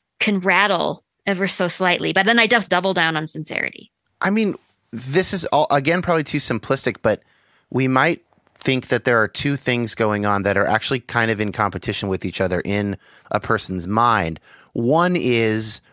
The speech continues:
Speaker 2: recapturing a feeling of, of gloriousness, which is kind of what that's gesturing at. Like, maybe your conversion experience or a time where you felt the Spirit so strongly.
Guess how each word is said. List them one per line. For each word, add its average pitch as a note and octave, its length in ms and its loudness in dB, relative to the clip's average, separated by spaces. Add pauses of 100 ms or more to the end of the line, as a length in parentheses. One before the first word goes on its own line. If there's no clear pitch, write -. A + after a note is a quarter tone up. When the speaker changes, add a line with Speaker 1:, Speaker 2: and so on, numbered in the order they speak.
Speaker 2:
recapturing A2 1300 0 (420)
a A#2 120 2
feeling A#2 560 -2
of, F#2+ 280 -2
of F#2+ 180 -2
gloriousness, F#2+ 880 -2
which F#2+ 160 -4
is F#2 100 -2
kind F#2+ 220 -2
of F2 100 -4
what F2 140 -2
that's F#2+ 240 0
gesturing F2 480 -4
at. E2 160 -2
Like, F#2+ 220 -2 (520)
maybe B2+ 540 0
your A#2+ 220 0
conversion A#2 560 -2
experience E2 680 -4
or G2+ 160 0
a G2 40 0
time A#2 380 0
where A2 100 0
you G#2 180 -4
felt A2 280 0
the G#2 80 -2
Spirit G#2 440 -2
so A#2+ 380 0
strongly. F#2+ 760 -2